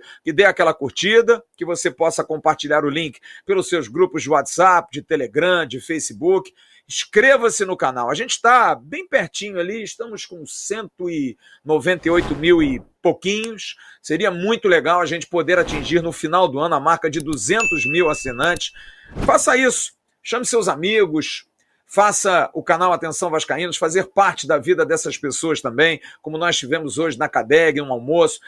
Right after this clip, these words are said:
em que lá estavam os garçons vascaínos, passaram a seguir o canal. Faça isso, ajude a gente, é muito legal a gente chegar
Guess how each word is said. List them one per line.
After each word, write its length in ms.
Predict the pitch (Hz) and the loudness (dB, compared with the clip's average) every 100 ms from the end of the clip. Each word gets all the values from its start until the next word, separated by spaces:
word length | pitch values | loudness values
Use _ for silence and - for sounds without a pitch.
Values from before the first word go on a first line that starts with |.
| - - | -20 -16
em 100 | 139 | -4
que 100 | 165 | 2
lá 200 | 185 175 | 4 2
estavam 380 | - 175 170 | 2 0 0
os 100 | 160 | -4
garçons 540 | - - - 190 196 135 | -6 -6 -4 -2 -2 -2
vascaínos, 760 | 160 - 131 165 185 151 - _ _ - | -4 -2 -4 -2 -4 -4 -10 _ _ -4
passaram 440 | 160 - 202 175 | -2 2 2 2
a 40 | |
seguir 340 | 160 156 143 170 | 0 -4 -2 -2
o 40 | |
canal. 380 | 156 127 165 180 | -2 2 4 4
Faça 360 | 175 359 - 262 | 0 -4 -2 -2
isso, 260 | 220 - - - - | -2 -6 -14 -12 -6
ajude 300 | 156 233 208 | -2 2 2
a 40 | |
gente, 480 | 147 196 190 - - | 2 -2 -2 -6 -4
é 80 | 160 | -6
muito 220 | 180 202 | -4 0
legal 260 | 170 131 170 | 2 4 2
a 60 | 160 | 0
gente 200 | 160 - | -4 -4
chegar 420 | 135 123 156 | -2 2 2